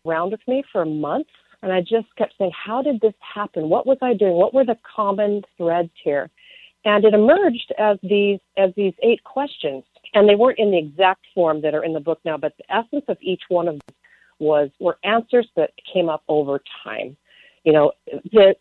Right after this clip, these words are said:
things that are common to all of us, fear and control and resistance, and how vulnerable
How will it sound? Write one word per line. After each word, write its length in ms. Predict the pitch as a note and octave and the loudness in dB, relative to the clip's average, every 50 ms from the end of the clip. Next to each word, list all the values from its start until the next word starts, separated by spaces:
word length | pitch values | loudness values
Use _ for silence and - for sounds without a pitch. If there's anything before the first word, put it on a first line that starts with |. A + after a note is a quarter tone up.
| _ _ - | _ _ 4
things 200 | B3+ B3 A#3 G#3 | 4 4 6 4
that 100 | G#3 F#3+ | 2 0
are 80 | F#3 - - | 0 -2 -6
common 280 | - F#3 E3 E3+ D#3+ D#3 - | -8 -6 -4 -4 -6 -8 -10
to 60 | - | -12
all 220 | - D3 D3 C#3 C#3+ | -6 -6 -4 -4 -4
of 140 | C#3 - | -6 -8
us, 100 | C3+ C3+ - _ - - _ - | -10 -12 -12 _ -20 -20 _ -6
fear 360 | - F3 D3+ C#3 - - - _ _ _ _ _ _ _ _ _ | -4 -4 -2 -4 -6 -8 -12 _ _ _ _ _ _ _ _ _
and 100 | E3 D#3 | -12 -12
control 880 | - - F3+ E3 - - - - - - E3 D3+ C#3+ C3+ - - - _ _ _ _ _ | -6 -6 -6 -6 -6 -12 -14 -16 -2 0 0 0 0 -2 -4 -6 -16 _ _ _ _ _
and 320 | E3 D#3+ D#3 D3+ D3+ C#3+ C#3 - _ _ _ _ | -4 -2 -2 -2 -2 -4 -6 -8 _ _ _ _
resistance, 840 | D#3+ D#3 D#3 D3+ D3 C#3 C#3+ E3+ F#3+ G3 - _ _ - C#3+ B2+ - _ _ _ _ _ _ F3+ | -6 -4 -4 -4 -6 -2 2 2 2 2 0 _ _ -2 -2 -2 -2 _ _ _ _ _ _ -4
and 320 | E3 D#3+ D#3+ D3+ D3+ D3 | -4 -2 -2 -2 -2 -4
how 240 | - - F3+ F3 E3 | -2 0 0 0 0
vulnerable 540 | D3 D#3 E3 E3 F3+ F#3+ F#3+ E3+ D#3+ D#3 | 0 0 0 2 2 0 0 0 0 -2